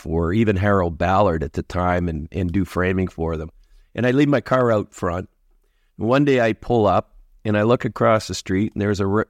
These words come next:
a restaurant right across the street that was, uh,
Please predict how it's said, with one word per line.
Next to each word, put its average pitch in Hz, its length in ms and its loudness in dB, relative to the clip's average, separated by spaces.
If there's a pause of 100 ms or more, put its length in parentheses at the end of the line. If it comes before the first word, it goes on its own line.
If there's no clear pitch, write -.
a 95 180 0
restaurant 107 560 0
right 104 220 0
across 95 420 -2
the 92 60 -6
street - 500 -4 (480)
that 104 480 0 (640)
was, 101 400 0
uh, 98 220 2